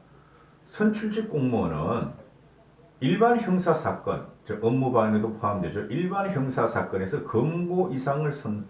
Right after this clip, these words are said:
선고받으면은 당선 무효가 되죠. 그렇죠. 그러니까 대법원에서 업무방해 징역 이 년을 받은 상고심건을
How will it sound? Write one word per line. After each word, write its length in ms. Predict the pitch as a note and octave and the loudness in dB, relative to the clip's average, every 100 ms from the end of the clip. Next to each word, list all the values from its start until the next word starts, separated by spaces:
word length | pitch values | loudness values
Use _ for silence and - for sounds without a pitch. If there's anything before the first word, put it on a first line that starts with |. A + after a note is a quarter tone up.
| - | -16
선고받으면은 1080 | - G#2 G2 F#2 F2+ F2 E2+ F2+ A#2+ F2+ - - - - | -12 -8 -4 -2 0 0 0 0 0 0 -6 -18 -20 -20
당선 540 | - A2+ C#3+ E3 E3 F#2+ | -4 -2 0 -2 -4 -2
무효가 360 | G#2+ A2 G2 | 0 2 0
되죠. 280 | - D2+ D2+ - - _ - _ _ - _ _ - - - - - - | -2 -6 -10 -14 -20 _ -20 _ _ -20 _ _ -20 -20 -20 -20 -20 -8
그렇죠. 440 | A2+ - - - - - - | -6 -6 -6 -8 -12 -20 -14
그러니까 720 | - A#3 G3 B2+ A2 A#2 - | 2 4 4 4 4 4 2
대법원에서 1120 | - C#3 F#3+ G#3+ G#3 G3+ F3+ B2 C3 A#2 - - | 2 4 6 6 6 4 4 6 6 4 2 -2
업무방해 600 | B2 F#3+ G3+ F#3+ F#3 F#3 | 0 2 2 4 4 2
징역 440 | E3+ D3+ D#3 D#3+ B2+ | 0 0 0 0 0
이 160 | C#3+ | 2
년을 260 | D#3 D3+ C#3 | 4 4 4
받은 260 | B2+ C#3+ | 2 2
상고심건을 1300 | D3 - E3+ E3+ E3+ D#3+ D3 C#3+ B2 A2+ D#3 - - | -2 -4 -4 0 0 0 -4 -2 0 4 4 2 -4